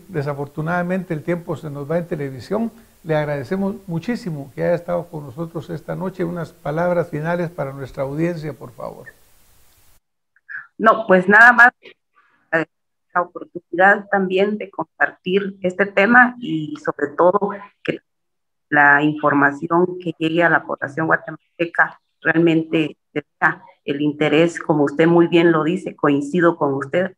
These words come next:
Speaker 2: estamos velando por el interés de la población guatemalteca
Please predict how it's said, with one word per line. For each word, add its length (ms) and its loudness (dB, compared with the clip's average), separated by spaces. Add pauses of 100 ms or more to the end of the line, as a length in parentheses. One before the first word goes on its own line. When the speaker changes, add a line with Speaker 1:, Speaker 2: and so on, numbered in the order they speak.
(100)
Speaker 2:
estamos 680 4 (180)
velando 560 2 (280)
por 120 -6
el 160 -6
interés 440 -4
de 80 2
la 160 2
población 460 -8
guatemalteca 480 -4